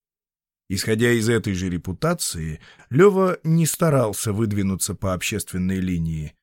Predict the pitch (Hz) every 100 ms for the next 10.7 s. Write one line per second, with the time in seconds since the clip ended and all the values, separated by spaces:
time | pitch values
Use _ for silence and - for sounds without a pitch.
0 | _ _ _ - 135 - - 147 120 127
1 | 117 156 170 117 - 131 135 - 123 117
2 | 117 113 113 98 104 90 - 76 - 110
3 | - 233 214 - 113 90 147 151 - -
4 | 98 87 127 127 - 104 101 92 95 107
5 | - 107 104 98 85 82 - - 76 -
6 | _ _ _ _ _ - 107 131 131 123
7 | 110 101 98 104 110 101 120 110 110 104
8 | 101 90 - 80 76 - - - _ _
9 | _ _ _ - 110 120 156 - 92 -
10 | 85 - - 78 - 76